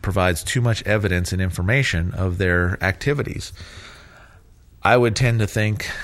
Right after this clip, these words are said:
that they are still going with more traditional routes of fencing their goods, which includes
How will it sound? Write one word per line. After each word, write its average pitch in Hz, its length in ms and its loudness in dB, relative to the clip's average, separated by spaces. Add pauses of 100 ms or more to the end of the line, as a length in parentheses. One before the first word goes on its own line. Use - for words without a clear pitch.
(160)
that 95 440 0 (120)
they 104 280 0
are 104 100 4
still 113 280 0
going 101 340 0
with 92 260 0
more 98 260 0
traditional 104 600 0
routes 82 440 -2 (120)
of 85 320 -2 (500)
fencing 95 440 2
their 87 140 2
goods, 82 520 -2 (960)
which 107 220 2
includes 101 640 2